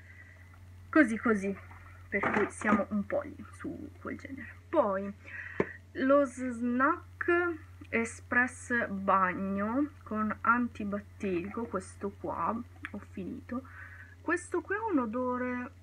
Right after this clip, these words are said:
mm, allora, non dico eccellente, però ha un odore che lascia, eh, diciamo, questo odore qua, che ovviamente non mi ricordo che odore è, perché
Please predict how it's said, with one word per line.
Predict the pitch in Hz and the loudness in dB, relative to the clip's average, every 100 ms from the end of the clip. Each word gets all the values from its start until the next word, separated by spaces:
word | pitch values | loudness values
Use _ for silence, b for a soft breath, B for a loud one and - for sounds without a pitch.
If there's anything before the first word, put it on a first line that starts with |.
| - | -8
mm, | 226 220 220 220 214 214 214 214 214 - | -4 0 0 0 0 0 0 0 -2 -2
allora, | 220 208 202 | 0 2 2
non | 208 220 | 2 2
dico | 302 285 - | 2 0 -2
eccellente, | 202 - 196 208 196 180 180 - 170 - - - - - - B B B - | -4 -6 -4 -2 -2 -2 -8 -10 -12 -12 -20 -20 -20 -20 -18 B B B 2
però | 240 - | 2 2
ha | 233 | 0
un | 226 233 | 0 0
odore | 330 180 180 190 185 - | -2 -2 -2 -2 -4 -6
che | - | -6
lascia, | 185 - - - 202 196 - - | -6 -6 -10 -8 -2 -2 -4 -14
eh, | - - - | -12 -12 -12
diciamo, | 202 - 196 | -12 -10 -10
questo | - 214 - 185 | -10 -12 -10 -4
odore | 185 233 285 | -2 -2 -4
qua, | - - - B B B - | -4 -6 -8 B B B -16
che | - | -12
ovviamente | - 185 143 - - | -10 -8 -6 -8 -12
non | 110 | -14
mi | 120 | -14
ricordo | - 117 - 127 110 95 - - - - - | -12 -12 -10 -10 -12 -12 -14 -16 -18 -20 -18
che | - | -16
odore | - - 120 | -14 -10 -10
è, | - - - - - - - - - | -10 -14 -8 -4 -4 -6 -20 -18 -8
perché | 190 - 175 | -6 0 -2